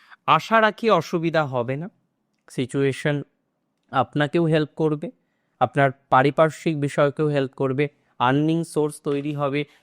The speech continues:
সঠিক ডিসিশন নিতে পারবেন। একটা অত্যন্ত উল্লেখযোগ্য ফাইন্যান্সিয়াল সঠিক ডিসিশনের just দোরগোড়ায় আপনি দাঁড়িয়ে আছেন। আর সেই জায়গা থেকে নিজেদেরকে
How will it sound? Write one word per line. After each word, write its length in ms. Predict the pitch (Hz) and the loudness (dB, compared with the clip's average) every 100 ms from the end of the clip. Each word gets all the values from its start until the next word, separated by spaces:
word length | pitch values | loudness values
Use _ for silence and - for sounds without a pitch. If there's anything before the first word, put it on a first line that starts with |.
| _ | _
সঠিক 440 | - 139 185 165 - - | -2 0 0 -4 -8 -10
ডিসিশন 500 | 135 151 202 - 190 | -8 -4 -2 2 2
নিতে 260 | 175 151 156 | 2 2 0
পারবেন। 360 | 143 135 139 139 _ - | 2 2 0 -4 _ -2
একটা 280 | 165 - 220 _ 220 | 0 2 0 _ 2
অত্যন্ত 760 | 226 _ _ 269 269 254 - | 2 _ _ 2 2 0 -2
উল্লেখযোগ্য 1000 | 247 208 208 214 202 180 220 196 196 220 | -2 0 2 2 0 0 0 0 0 0
ফাইন্যান্সিয়াল 960 | 208 185 175 190 202 196 - 214 208 202 | 2 0 2 0 0 -2 -2 0 0 0
সঠিক 680 | - - 180 175 - 214 156 | -6 -2 -2 -2 -8 -8 -6
ডিসিশনের 760 | 143 180 196 220 - 220 226 220 - _ - | -6 -6 -6 -8 -2 2 2 0 -4 _ -20
just 400 | 117 277 269 269 | -2 4 4 4
দোরগোড়ায় 680 | 180 165 196 175 170 156 147 147 _ _ - | -2 0 2 2 2 2 2 -2 _ _ 0
আপনি 440 | 156 170 185 175 | 2 2 -4 -4
দাঁড়িয়ে 320 | 139 123 120 113 | -2 -2 -2 -6
আছেন। 320 | - - 117 _ - | -10 -18 -20 _ -8
আর 80 | 135 | -8
সেই 380 | - 175 175 156 | -6 -4 -2 0
জায়গা 360 | 147 135 143 | 0 2 0
থেকে 280 | - 139 147 | -4 -8 -6
নিজেদেরকে 920 | 127 123 143 160 175 175 151 - 110 | -6 -4 -2 0 2 0 -2 -10 -14